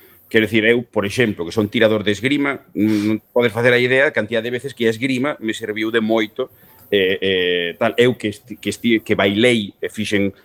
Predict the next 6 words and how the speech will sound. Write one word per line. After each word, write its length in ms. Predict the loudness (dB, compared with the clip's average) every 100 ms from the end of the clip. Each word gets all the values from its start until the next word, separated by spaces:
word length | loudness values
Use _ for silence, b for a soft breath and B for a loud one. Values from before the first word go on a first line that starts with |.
| _
patinaxe 420 | -2 0 0 2
artístico 600 | 0 0 -4 -4 -8 -6 -2
cando 240 | 2 2
era 100 | 2 2 2 0 -2 -2
pequeno, 540 | -2 2 2 0 -6 B B -2
eh, 480 | 2 4 2 2